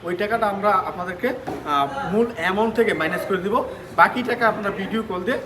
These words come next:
মানে, সরি, বাকি টাকা কুরিয়ার সার্ভিসের মাধ্যমে দিয়ে তারপর আপনারা নিয়ে নেবেন। দেখেন, এটা হচ্ছে আরও একটা ডিজাইন।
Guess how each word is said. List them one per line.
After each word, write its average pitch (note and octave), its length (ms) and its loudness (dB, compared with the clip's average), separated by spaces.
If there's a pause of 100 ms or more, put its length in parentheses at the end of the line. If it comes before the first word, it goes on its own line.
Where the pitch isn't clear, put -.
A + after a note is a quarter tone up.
(140)
মানে, F3 220 -2
সরি, - 220 -2
বাকি D#3+ 240 0
টাকা G#3 180 2
কুরিয়ার G#3+ 300 -2
সার্ভিসের G3 300 -4
মাধ্যমে F#3+ 360 -4
দিয়ে A#3+ 120 -2 (340)
তারপর E3+ 260 2
আপনারা G#3+ 300 -2
নিয়ে G#3+ 200 -6
নেবেন। C3+ 220 -4 (640)
দেখেন, D3+ 160 -6
এটা D#3+ 140 -4
হচ্ছে - 160 -2
আরও E3 100 2
একটা D#3 160 -4
ডিজাইন। C3 260 -8